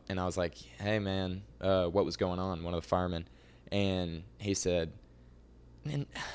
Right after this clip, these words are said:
<sighs> this is a first responder. You would think, you know, some might be a little bit professional. He said, "Man, we just had to swag." And I was like, "Oh,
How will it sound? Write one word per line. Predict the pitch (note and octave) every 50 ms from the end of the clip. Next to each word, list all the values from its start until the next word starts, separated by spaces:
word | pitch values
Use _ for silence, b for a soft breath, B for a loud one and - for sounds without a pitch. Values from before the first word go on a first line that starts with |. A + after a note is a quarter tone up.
| -
<sighs> | - - - - - - -
this | - F3
is | D#3+
a | A#2+
first | - - - G#2+ G2+ - -
responder. | F#2 F2 - - F#2+ F#2 F2+ F2 E2+
You | F#2 F#2+
would | G2 F#2 -
think, | A#2 A2+ G#2 F#2+ - - -
you | F#2 F2
know, | E2+ D#2+ D#2+ E2 E2+ - - - - - - - - - - -
some | - - F#2+ F2 D#2+ F2 - - B B B B B B
might | G2+ G#2+ G2+
be | D2 G2+
a |
little | F#2 F#2 F2
bit | F2 -
professional. | - - F2 - - F#2 F2 - - E2+
He | F2+ F#2
said, | D#2+ - E2 -
"Man, | F2 E2+ F2+ F#2 F#2 F2+
we | F2+ F#2
just | F#2 F#2 F2+ -
had | - F2+ F2 E2+
to | -
swag." | - - - F2+ F2+ F#2 G2 F#2+ E2+ D#2 D#2 D2 - - -
And | - F2+ F2
I | D#2
was | D#2+ D#2
like, | - C#2 - - -
"Oh, | G2+ G2 F2+ F2+ D#2+ E2+ F2